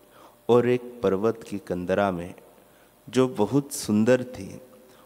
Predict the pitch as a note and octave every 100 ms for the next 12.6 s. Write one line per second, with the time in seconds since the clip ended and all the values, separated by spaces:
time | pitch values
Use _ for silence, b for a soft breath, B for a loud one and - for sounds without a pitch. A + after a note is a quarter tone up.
0 | b - G2+ F2+ F#2+ G#2 A#2 A#2 A#2 -
1 | G2 G2 G#2+ G2 F2+ F2+ G#2+ G#2+ F#2+ F2+
2 | G2 - - b b b _ B2 B2+ C3+
3 | C#3 D3+ B B - - C3+ C#3 D3 C#3+
4 | G2 F#2+ A2+ A2+ A2 F2+ E2+ G2+ G2 F#2
5 | E2+ D#2+ - _ _ _ - F#2+ F#2 -
6 | D2+ E2+ - - - - - - _ _
7 | _ _ _ _ _ _ b b b b
8 | b b b b b _ C3+ C#3+ - F#3
9 | - D3+ D3+ D#3+ D#3 C3 A#2 A#2 G2 F#2+
10 | - G#2 B2 D3+ - - - _ _ _
11 | _ _ _ _ _ - C#3 G2 F#2+ A#2+
12 | D3 C3+ A#2 - B2+ C#3